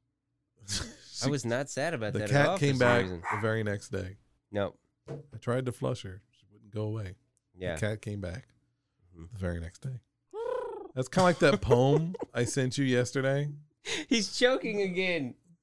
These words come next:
Speaker 1: Yeah.
Speaker 2: <laughs> Oh, no. That's what he sounds like when he chokes.
Speaker 1: Did you watch the video I sent yesterday, uh, from Boogie Nights? The poem?
Speaker 2: No, I didn't see it.
Speaker 1: "Let's go down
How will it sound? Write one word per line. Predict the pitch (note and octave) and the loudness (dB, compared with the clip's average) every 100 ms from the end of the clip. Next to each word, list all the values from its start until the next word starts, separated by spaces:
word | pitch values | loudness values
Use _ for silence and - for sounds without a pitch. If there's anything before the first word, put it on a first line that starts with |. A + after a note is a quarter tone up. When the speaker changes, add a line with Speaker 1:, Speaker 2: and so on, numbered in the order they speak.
| _ | _
Speaker 1:
Yeah. | G1+ - _ _ _ A4 B4 - - - - | -18 -18 _ _ _ -6 -4 -4 -6 -4 -4
Speaker 2:
<laughs> | - | 4
Oh, | A3+ A#3 A#3 | 4 6 4
no. | - A3+ - - - - _ - G4 D#4+ - | 6 6 6 4 4 0 _ -6 -4 -6 -10
That's | C#4+ C#4 E4 | -12 -6 -2
what | G3+ | 0
he | G3 | 0
sounds | - G3 G3+ F#3+ | 4 4 4 2
like | F3+ | 0
when | F3 | 0
he | F3 | -2
chokes. | F3 G#3 G3+ F#3 C#3+ - _ _ _ _ _ _ - | 0 2 2 2 -2 -12 _ _ _ _ _ _ -4
Speaker 1:
Did | B2 D3+ | 2 4
you | |
watch | D#3+ D#3 - | 6 6 4
the | C#3 | 0
video | A2 A#2 | 2 2
I | A#2+ | 2
sent | B2 C3 - _ _ | 0 -6 -8 _ _
yesterday, | B2+ - C3+ - _ _ - | -8 -6 -12 -14 _ _ -12
uh, | A2+ | -8
from | B2 G2+ | -4 -2
Boogie | G#2+ A#2 | -2 0
Nights? | A#2 A#2+ B2+ - _ _ | 0 -2 -6 -14 _ _
The | A2 | -8
poem? | G#2 A#2+ | 0 6
Speaker 2:
No, | A#2 A2 | 8 8
I | G#2 | 6
didn't | A2 G#2+ | 2 -2
see | - G2+ | -4 -6
it. | - - - | -6 -16 -4
Speaker 1:
"Let's | B2+ B2+ | -4 -2
go | D3 A#2 | 0 2
down | A2+ G#2 A2 | 2 0 -2